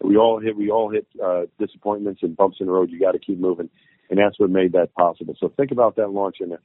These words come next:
apply it to whatever you're interested in doing. And I think it should be inspirational, not just for the kids, but also for the adults, especially at a difficult time. I think this is gonna be a burst of positive inspiration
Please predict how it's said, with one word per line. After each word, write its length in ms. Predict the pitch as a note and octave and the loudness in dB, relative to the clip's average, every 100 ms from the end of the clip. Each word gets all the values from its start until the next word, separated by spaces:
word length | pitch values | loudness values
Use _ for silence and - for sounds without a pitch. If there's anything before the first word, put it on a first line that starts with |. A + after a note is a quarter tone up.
| _ _ | _ _
apply 360 | - - C3 C3 | -20 -2 2 2
it 120 | A2+ | 0
to 60 | G#2+ | -2
whatever 280 | G2 G#2 F#2+ | 0 0 -2
you're 260 | F2+ G2+ | -4 -4
interested 400 | F#2+ F2 - F#2 | -4 -8 -10 -8
in 140 | E2+ D#2+ | -8 -4
doing. 240 | F2+ F2 - _ _ - | -2 -2 -10 _ _ 2
And 80 | G#2+ | 2
I 60 | |
think 160 | B2+ D3+ | 4 -2
it 80 | C3 | -2
should 80 | |
be 140 | B2+ C3 | 0 -2
inspirational, 500 | - A2+ A2 - G#2+ | 0 2 2 2 -2
not 160 | G#2+ | -2
just 160 | - G2+ | -2 -6
for 100 | F#2+ | -4
the 100 | F2 | -6
kids, 300 | - A#2 G2 F#2+ | 0 -2 0 0
but 120 | F#2+ | 2
also 340 | G#2 - G2+ | 2 2 -4
for 100 | - | -4
the 140 | F2+ F#2 | -4 -4
adults, 340 | E2 G2 F2+ _ | -2 -4 -4 _
especially 440 | _ B2 - A#2 | _ -6 -2 -2
at 80 | G2+ | -2
a 40 | |
difficult 420 | F2+ G#2 F#2 F#2+ - | -2 -10 -6 -8 -6
time. 260 | G#2 G2+ F#2 _ _ _ G2+ | -6 -6 -8 _ _ _ -2
I 80 | |
think 180 | G2 G#2+ | 2 2
this 120 | F#2+ G2 | 0 -6
is 80 | |
gonna 140 | G2+ F#2 | -4 0
be 100 | F2 | -2
a 60 | |
burst 340 | - G#2+ G#2 - | 2 2 2 -2
of 100 | D#2 | -4
positive 340 | G#2 G2+ F#2 F2 | 2 2 0 -6
inspiration 640 | E2+ - F#2 F2 F2 | -8 -4 -4 -4 -8